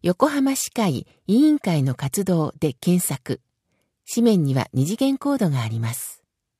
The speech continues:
本会議。委員会での審査の結果を報告します。議員全員で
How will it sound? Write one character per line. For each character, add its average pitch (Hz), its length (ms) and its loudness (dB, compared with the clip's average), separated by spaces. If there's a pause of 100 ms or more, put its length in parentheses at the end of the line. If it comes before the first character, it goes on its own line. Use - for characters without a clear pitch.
(1300)
本 277 260 2
会 233 300 2
議。 127 200 0 (680)
委 214 160 2
員 311 180 4
会 196 260 2
で 202 120 4
の 165 100 4
審 285 240 2
査 170 140 0
の 143 100 0
結 135 260 -6
果 247 160 0
を 233 60 2
報 208 180 2
告 - 240 -4
し - 140 -2
ま 165 140 2
す。 - 320 -10 (920)
議 240 120 0
員 233 300 4
全 220 300 2
員 226 220 2
で 208 160 2